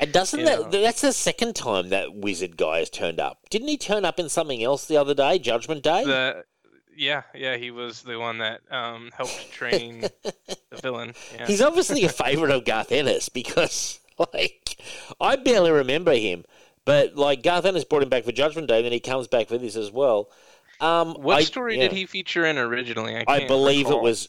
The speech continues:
Speaker 1: Judge Child Quest, and I only know that because they reference it at the end of this, where they say, like, the,
Speaker 2: Okay.
Speaker 1: in, in, during this, they say in his alternate dimension, he ruled the galaxy with the Judge Child at his side.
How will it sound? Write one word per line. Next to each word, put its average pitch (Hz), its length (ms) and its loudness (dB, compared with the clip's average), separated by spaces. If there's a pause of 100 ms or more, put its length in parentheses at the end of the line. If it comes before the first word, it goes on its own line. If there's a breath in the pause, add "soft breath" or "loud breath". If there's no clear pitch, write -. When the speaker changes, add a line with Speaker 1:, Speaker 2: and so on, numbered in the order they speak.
Speaker 1:
Judge 95 340 -4
Child 76 320 -4
Quest, - 460 -8
and 104 120 -4
I 110 180 0
only 131 280 0
know 107 200 2
that 98 240 0
because 95 380 -2
they 95 180 2
reference 95 480 -4
it 90 60 -8
at 85 100 -8
the 92 120 -4
end 85 140 -4
of 80 140 -6
this, - 440 -8 (460)
where 101 160 2
they 90 160 0
say, 85 400 0
like, 82 460 -4
the, 120 260 -2
Speaker 2:
Okay. - 180 -6
Speaker 1:
in, 156 140 0
in, 147 340 -6
during 143 360 -2
this, 117 180 -4
they 113 180 0
say 117 300 0
in 107 80 -8
his 107 260 -8
alternate 104 420 -4
dimension, 101 500 -6
he 101 160 -10
ruled 95 260 -4
the 92 100 -2
galaxy 90 480 -4
with 82 160 -12
the 85 80 -18
Judge 92 340 -4
Child 82 280 -4
at 78 60 -12
his 82 120 -10
side. 76 480 -6